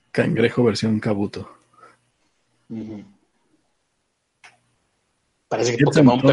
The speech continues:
Speaker 1: Antonio.
Speaker 2: mal, pero feo. Ujú.
Speaker 1: Hetz Antonio, que está ahí en esa foto que le tomaron cuando nació, sus papás que
Speaker 2: Ujú.
Speaker 1: estaban ahí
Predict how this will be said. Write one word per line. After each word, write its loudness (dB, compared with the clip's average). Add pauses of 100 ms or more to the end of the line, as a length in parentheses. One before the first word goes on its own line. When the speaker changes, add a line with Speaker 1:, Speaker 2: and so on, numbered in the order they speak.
Speaker 1:
Antonio. 0
Speaker 2:
mal, -20 (560)
pero -12
feo. -8 (360)
Ujú. -12 (1700)
Speaker 1:
Hetz 2
Antonio, 4
que -4
está -2
ahí 0
en -6
esa -4
foto 0
que 0
le 0
tomaron -2
cuando -4
nació, -4 (580)
sus -18
papás -2
que -6
Speaker 2:
Ujú. -4
Speaker 1:
estaban -8
ahí -6